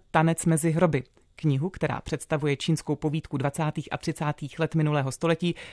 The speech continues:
vydala Univerzita Karlova, respektive Filozofická fakulta. S jakými povídkami se tu tedy setkáme?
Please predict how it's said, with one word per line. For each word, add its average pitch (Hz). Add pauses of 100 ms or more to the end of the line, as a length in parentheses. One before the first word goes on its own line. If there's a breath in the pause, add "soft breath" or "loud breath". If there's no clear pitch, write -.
(120 loud breath)
vydala 160
Univerzita 139
Karlova, 156
respektive 135
Filozofická 143
fakulta. 160 (320 loud breath)
S -
jakými 233
povídkami 147
se -
tu -
tedy 165
setkáme? 156